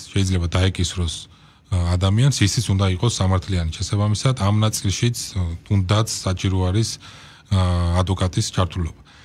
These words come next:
რაც შეეხება თავად ადვოკატებს, მე <clears throat> ვისარგებლებ შემთხვევით და კვლავ, ა,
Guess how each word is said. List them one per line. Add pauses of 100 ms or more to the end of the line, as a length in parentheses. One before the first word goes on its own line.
რაც
შეეხება
თავად
ადვოკატებს,
მე (360)
<clears throat>
ვისარგებლებ
შემთხვევით
და
კვლავ,
ა,